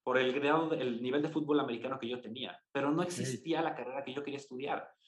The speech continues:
Speaker 1: Mi papá me decía, "Güey, estudia otra cosa, es
Speaker 2: ¿Qué
Speaker 1: gratis,
Speaker 2: carrera
Speaker 1: no
Speaker 2: querías
Speaker 1: mames".
Speaker 2: estudiar?
Speaker 1: Diseño industrial. Existía solamente en la unam, que entra en huelga,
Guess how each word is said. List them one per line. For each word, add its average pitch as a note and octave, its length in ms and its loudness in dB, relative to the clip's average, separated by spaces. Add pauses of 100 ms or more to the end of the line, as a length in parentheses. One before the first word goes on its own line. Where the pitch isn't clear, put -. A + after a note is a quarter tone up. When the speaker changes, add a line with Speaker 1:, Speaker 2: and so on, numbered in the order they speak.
(140)
Speaker 1:
Mi D#3+ 100 2
papá D#3 240 4
me D#3+ 80 -2
decía, E3 140 0
"Güey, E3+ 200 4
estudia F#3 300 2
otra F#3 220 -2
cosa, D#3 340 0
es D3 120 0 (120)
Speaker 2:
¿Qué E3 120 4
Speaker 1:
gratis, - 0 -
Speaker 2:
carrera D3+ 320 10
Speaker 1:
no C3+ 40 2
Speaker 2:
querías C3 240 4
Speaker 1:
mames". B2 60 -4
Speaker 2:
estudiar? B2 440 2 (840)
Speaker 1:
Diseño C#3+ 400 2
industrial. C#3+ 760 0
Existía - 460 -4
solamente D3 480 4
en B2+ 80 2
la A2 80 2
unam, C#3+ 520 2
que - 80 -12
entra B2 220 -4
en B2 120 -2
huelga, G3+ 460 4